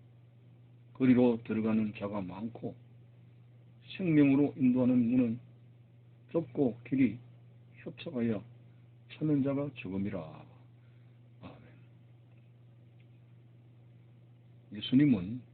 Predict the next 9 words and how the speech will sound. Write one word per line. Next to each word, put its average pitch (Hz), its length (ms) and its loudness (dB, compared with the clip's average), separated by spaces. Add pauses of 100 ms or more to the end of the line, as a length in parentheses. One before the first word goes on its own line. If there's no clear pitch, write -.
(1080)
제자들에게 98 600 -8 (1800)
"좁은 170 420 -2
문으로 160 360 -4
들어가라"는 - 1600 -14 (120)
의미 123 240 4
있는 131 280 2 (760)
비유의 104 580 -4
말씀을 113 420 -12 (760)
하셨습니다. - 520 -20